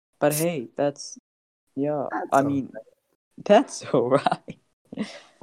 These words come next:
Speaker 1: How's school going with you?
Speaker 2: Uh, um, it hasn't started going <laughs> yet.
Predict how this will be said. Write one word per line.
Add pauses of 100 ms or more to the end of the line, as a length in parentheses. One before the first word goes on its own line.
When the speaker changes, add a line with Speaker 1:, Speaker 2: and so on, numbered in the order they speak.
(640)
Speaker 1:
How's
school (320)
going (100)
with
you?
Speaker 2:
Uh, (440)
um,
it
hasn't
started
going
<laughs>
yet.